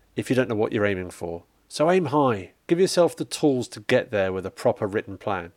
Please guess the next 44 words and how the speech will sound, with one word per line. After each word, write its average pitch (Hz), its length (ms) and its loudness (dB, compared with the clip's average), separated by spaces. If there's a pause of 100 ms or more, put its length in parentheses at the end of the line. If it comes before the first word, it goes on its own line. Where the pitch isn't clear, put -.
(680)
In 123 160 0
doing 196 300 6
so, 139 220 6
every 151 260 6
action 135 400 0
you 117 80 -2
take 127 500 0
will 110 140 0
be 101 300 -2
attuned 151 560 4
to 98 280 -4
that 120 320 -2
end 110 240 -4
goal. 90 300 -2 (1080)
With 113 120 -2
no 143 200 4
interruption 160 680 2 (400)
or 143 160 6
disruption, 135 560 0
every 147 160 2
decision 156 560 0
can 135 160 -2
be 139 100 2
made 117 300 0
with 110 200 -6
greater 131 300 2
clarity. 131 640 -4 (500)
Importantly, 120 680 0
you'll 113 160 0
be 123 160 4
able 127 180 2
to 135 100 -4
say 139 220 4
no 143 340 4
to - 140 -6
the 110 100 -4
things 127 380 -2
which 135 220 -4
are 135 40 0
not 143 440 0
contributing 123 600 -2
to 131 100 -2
your 135 120 6
goals. 131 440 2